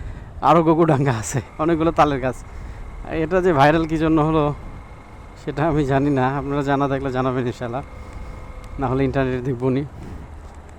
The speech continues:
এখন কথা হলো মোটামুটি ঘুঘুডাঙ্গা বেড়ানো তো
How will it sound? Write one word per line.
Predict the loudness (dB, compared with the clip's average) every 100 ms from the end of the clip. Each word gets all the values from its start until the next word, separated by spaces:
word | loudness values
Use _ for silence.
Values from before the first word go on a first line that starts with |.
| -14 -8
এখন | -4 -4
কথা | -2 0 2
হলো | 2 0 -2 -14 -14 -14 -12 -14 -14 -16 -16 -16 -18 -16 -16 -14 -14 -14 -16 -18 -12 -8
মোটামুটি | -4 -2 -2 0
ঘুঘুডাঙ্গা | 0 2 0 2 4 4
বেড়ানো | 2 2 2
তো | 0